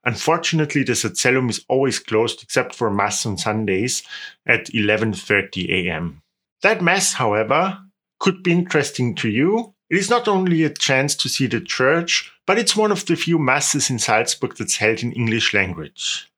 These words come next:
Now, church number eleven is the university church. It's just down the street.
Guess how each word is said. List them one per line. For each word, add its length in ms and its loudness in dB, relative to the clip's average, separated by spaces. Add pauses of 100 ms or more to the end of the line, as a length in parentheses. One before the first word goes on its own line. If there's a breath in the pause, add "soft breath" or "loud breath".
(600 loud breath)
Now, 80 0
church 420 4
number 240 2
eleven 460 2
is 100 0
the 120 -2
university 640 0
church. 380 0
It's 160 -6
just 300 0
down 260 2
the 80 -2
street. 580 -2